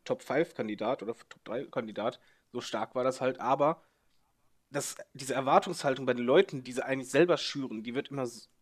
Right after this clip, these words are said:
immer größer und immer größer und eigentlich mittlerweile so groß, dass du die gar nicht mehr eigentlich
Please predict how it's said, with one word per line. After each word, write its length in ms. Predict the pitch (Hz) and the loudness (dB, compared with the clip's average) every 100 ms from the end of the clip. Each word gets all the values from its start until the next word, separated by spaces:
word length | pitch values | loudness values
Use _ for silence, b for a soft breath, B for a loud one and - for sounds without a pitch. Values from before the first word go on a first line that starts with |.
| _ _ | _ _
immer 220 | 170 196 | 2 2
größer 420 | 160 135 185 - | 2 4 4 4
und 60 | 151 | 0
immer 180 | 151 135 | 0 0
größer 560 | 127 175 214 185 220 - _ _ _ _ | 4 2 4 2 2 -4 _ _ _ _
und 180 | - 156 | -6 0
eigentlich 260 | 160 175 175 | 4 4 2
mittlerweile 420 | 170 156 156 143 | 0 2 4 2
so 220 | - 143 214 | 0 0 -2
groß, 400 | - 131 190 - | -2 0 0 0
dass 160 | 143 | -6
du 80 | - | -6
die 100 | 143 | 0
gar 140 | 135 | 2
nicht 180 | 160 160 | 4 2
mehr 300 | 151 143 139 - _ _ _ _ _ - | 4 4 4 -2 _ _ _ _ _ -4
eigentlich 280 | 143 135 | -2 -2